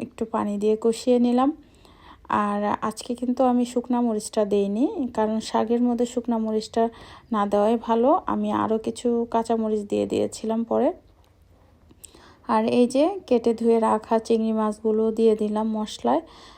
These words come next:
এখন কয়েক ধাপে এটাকে কষিয়ে নিব।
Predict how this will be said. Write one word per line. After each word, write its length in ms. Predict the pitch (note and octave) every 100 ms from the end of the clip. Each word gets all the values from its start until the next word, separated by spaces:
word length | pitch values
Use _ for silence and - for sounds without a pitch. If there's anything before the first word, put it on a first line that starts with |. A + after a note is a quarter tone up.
| -
এখন 720 | - A3+ - A#3 A3+ A3+ A3+ A3+ - _ - _ - -
কয়েক 220 | A3+ A3 A3
ধাপে 360 | A3 A3 A3 A3+
এটাকে 340 | A3 G#3 G#3+ G#3+
কষিয়ে 380 | A3+ - A3+
নিব। 340 | A3 G#2 -